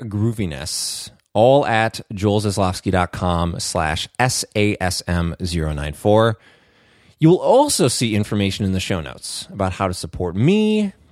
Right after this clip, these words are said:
the show, and our community via Patreon, and a few other sweet ways at that brand spanking new page, joel zaslofsky dot com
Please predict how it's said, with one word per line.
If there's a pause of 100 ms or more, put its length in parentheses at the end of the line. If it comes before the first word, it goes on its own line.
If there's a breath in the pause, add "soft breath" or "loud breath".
(120)
the
show,
and
our
community
via
Patreon,
and
a
few
other
sweet
ways
at
that
brand
spanking
new
page, (460 soft breath)
joel
zaslofsky
dot
com